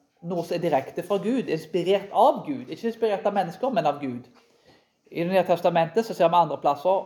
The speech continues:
at Jesus mente at hans ord, ord var fra Gud. Johannes åtte, Johannes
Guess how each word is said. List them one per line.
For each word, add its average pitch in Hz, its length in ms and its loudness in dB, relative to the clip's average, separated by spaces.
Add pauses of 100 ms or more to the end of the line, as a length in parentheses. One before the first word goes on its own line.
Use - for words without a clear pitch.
(140)
at 151 160 -4
Jesus 165 440 -2 (200)
mente 147 260 -4
at 147 200 -2
hans 247 260 2
ord, 147 300 -4 (240)
ord 190 140 -2
var 131 200 4
fra 135 160 -4
Gud. 127 300 -10 (340)
Johannes 143 440 0
åtte, 175 440 2
Johannes 139 400 -2